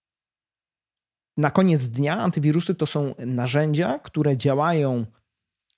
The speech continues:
niskopoziomowo na poziomie systemu operacyjnego, czyli niżej niż twoja przeglądarka czy jak, czy typowa aplikacja, z której korzystasz. I one czytają,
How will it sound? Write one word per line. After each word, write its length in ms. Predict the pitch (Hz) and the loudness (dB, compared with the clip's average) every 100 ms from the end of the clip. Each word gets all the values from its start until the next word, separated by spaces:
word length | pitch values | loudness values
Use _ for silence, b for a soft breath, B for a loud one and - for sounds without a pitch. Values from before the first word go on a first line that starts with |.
| _ - - | _ -20 -8
niskopoziomowo 1080 | 131 143 185 - 160 147 139 131 117 180 | 2 4 4 2 0 0 0 -2 -2 -2
na 200 | 302 202 | -2 -2
poziomie 360 | 131 139 135 135 | 0 -2 0 -2
systemu 340 | - 131 143 127 | -4 -4 -2 -2
operacyjnego, 1000 | 131 120 - 131 110 104 131 233 311 _ _ _ | -4 -6 -4 -4 -4 -4 -2 -2 -6 _ _ _
czyli 260 | - 127 | -2 0
niżej 380 | 131 175 202 131 | 4 4 4 0
niż 200 | 120 117 | -2 -4
twoja 220 | - 113 | -4 -4
przeglądarka 720 | 107 127 117 113 110 110 - 107 | -2 -4 -2 -2 -2 -2 -6 -10
czy 400 | - 110 104 110 | -6 -6 -4 -4
jak, 200 | 113 110 _ 127 - | -4 -6 _ -10 -8
czy 180 | - 117 110 135 220 | -8 -6 -4 -6 -2
typowa 340 | - 135 135 113 | -4 0 -2 -2
aplikacja, 500 | - 131 135 - 113 | -4 -4 -4 -4 -10
z 60 | |
której 220 | - 117 | -6 -6
korzystasz. 640 | 113 117 113 - 185 311 - b b b b b b _ _ | -4 -8 -8 -4 -4 -6 -12 b b b b b b _ _
I 80 | 170 | 2
one 460 | 226 220 214 - _ _ - | 4 2 0 -4 _ _ -12
czytają, 640 | - 165 190 202 196 196 | -2 0 2 2 2 0